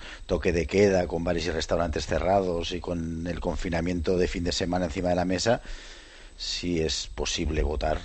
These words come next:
mm, a cien mil personas en el estadio. No sé, vamos, eh, puede darse la paradoja de que estemos confinados el fin de semana y hay que, y haya que ir a votar.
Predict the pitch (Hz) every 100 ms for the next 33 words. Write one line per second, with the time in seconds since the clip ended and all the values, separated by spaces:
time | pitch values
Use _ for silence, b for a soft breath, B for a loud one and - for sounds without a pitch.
0 | - 71 76 73 71 76 76 - - 90
1 | 80 80 78 73 87 73 78 76 73 69
2 | - 120 123 73 73 78 127 78 104 95
3 | 82 - 90 85 107 113 123 123 - 117
4 | 107 110 110 113 143 139 131 117 113 101
5 | - 101 98 101 95 92 101 95 92 92
6 | 95 113 123 113 107 104 104 101 87 90
7 | 80 85 107